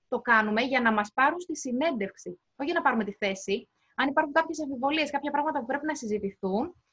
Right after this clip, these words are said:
ας συζητηθούν στη συνέντευξη, όχι στο βιογραφικό. Το βιογραφικό το κάνουμε όσο καλύτερο μπορούμε, προκειμένου να μας πάρουν στη συνέντευξη. Μας βοηθάει να το γράψουμε στο βιογραφικό για να μας πάρουν στη συνέντευξη; Θα το γράψουμε.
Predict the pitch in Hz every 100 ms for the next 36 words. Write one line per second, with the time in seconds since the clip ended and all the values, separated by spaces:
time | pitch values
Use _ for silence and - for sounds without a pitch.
0 | _ _ _ 254 247 240 226 220 220 349
1 | 349 349 277 247 370 330 - 196 - 311
2 | 381 - 294 254 190 190 196 185 202 208
3 | 196 202 196 330 339 - 339 349 214 -
4 | _ _ 247 359 392 359 269 302 359 320
5 | 220 196 190 196 220 302 320 277 226 208
6 | 202 196 214 302 302 269 220 202 - 285
7 | 349 - 302 277 269 254 349 247 202 202
8 | 202 - - 202 208 226 214 196 202 202
9 | 226 226 240 240 240 254 - 262 262 269
10 | 254 254 - 277 262 269 269 294 285 277
11 | 320 403 415 359 - 196 180 - 262 254
12 | 269 269 - 180